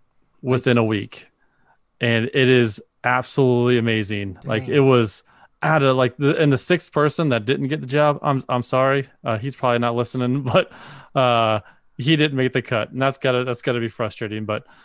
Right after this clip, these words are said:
Speaker 1: we had, so we had some good rock stars for the interviews, and, um, I'm really excited, um, to, to be able to be, get fully staffed within the next couple weeks.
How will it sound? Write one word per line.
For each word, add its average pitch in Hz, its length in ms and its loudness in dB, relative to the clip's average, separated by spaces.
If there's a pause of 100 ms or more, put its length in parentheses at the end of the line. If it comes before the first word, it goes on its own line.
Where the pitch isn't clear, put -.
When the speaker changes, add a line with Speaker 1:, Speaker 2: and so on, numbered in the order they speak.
(220)
Speaker 1:
we 151 120 2
had, 139 240 4
so 147 80 -6
we 147 100 4
had 131 140 2
some 110 200 -6
good 123 260 0
rock 117 280 -2
stars 120 360 -2
for 123 120 -8
the 113 120 -2
interviews, 123 540 -2
and, 113 260 -6
um, 110 260 -4 (320)
I'm 117 160 -2
really 127 300 2
excited, 120 560 -2 (460)
um, 104 480 -2
to, 107 520 -2 (120)
to 110 160 -4
be 113 160 2
able 120 160 2
to 113 80 2
be, 107 120 -4
get 120 240 -4
fully 127 220 2
staffed 110 500 -2
within 117 280 -4
the 110 80 0
next 107 240 -4
couple 107 260 -4
weeks. 101 460 -8